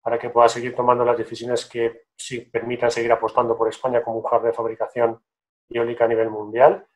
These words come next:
porque va a haber un mercado local que va a posibilitar que las fábricas que, sea, que estén ubicadas en España produzcan ese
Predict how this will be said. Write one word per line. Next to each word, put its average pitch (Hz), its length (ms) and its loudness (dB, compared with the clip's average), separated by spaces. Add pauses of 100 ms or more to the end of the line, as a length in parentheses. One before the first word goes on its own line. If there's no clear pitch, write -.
(200)
porque - 180 -10
va 120 60 2
a - 20 2
haber 123 100 2
un 123 120 -2
mercado 120 480 4
local 113 500 2 (140)
que 113 100 -12
va 120 60 -2
a 120 60 -4
posibilitar 117 580 -2
que 113 240 -4 (160)
las 113 180 -2
fábricas 117 420 -4
que, - 220 -4 (380)
sea, - 400 -4
que 120 100 -8
estén 120 240 -6
ubicadas 120 380 -2
en 113 60 0
España 120 520 0 (180)
produzcan 123 440 -2
ese 113 360 -2